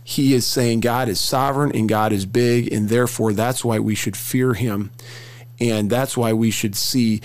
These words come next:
that the things we're involved in under the sun here are ultimately not the source of significance or meaning.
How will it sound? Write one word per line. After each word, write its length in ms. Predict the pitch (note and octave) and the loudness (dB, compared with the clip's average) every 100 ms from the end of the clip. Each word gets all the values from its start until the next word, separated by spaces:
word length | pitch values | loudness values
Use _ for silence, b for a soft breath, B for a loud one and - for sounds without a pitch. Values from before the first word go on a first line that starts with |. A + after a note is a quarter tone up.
| B - | B -6
that 180 | A2 - | -4 -4
the 80 | |
things 340 | G#2+ D3+ C#3+ A#2 | -2 0 2 2
we're 180 | A#2+ A#2 | 2 2
involved 400 | G#2+ A2+ A2+ A2 | 2 2 2 0
in 160 | A2 | 0
under 240 | A2+ A2 G#2 | 0 0 0
the 100 | G#2 | -2
sun 300 | - A2+ G2+ | -2 0 0
here 220 | G#2 F#2+ | -2 -2
are 180 | A2 - | -4 0
ultimately 640 | C#3 D3 A#2+ A#2 G2+ F#2+ G2 - B B B B - | 0 0 0 0 -2 -4 -6 -10 B B B B -2
not 420 | A#2 B2 A#2 - B B _ - | 0 2 0 -6 B B _ -6
the 80 | G2 | -4
source 380 | - A2+ G#2 | 0 0 0
of 80 | A2 | -2
significance 760 | - A#2+ A2+ A2 A#2 A2 G2 - | -2 -2 0 -2 -2 -2 -4 -6
or 140 | G2 | -4
meaning. 360 | G2 G2+ F2+ | 0 0 -2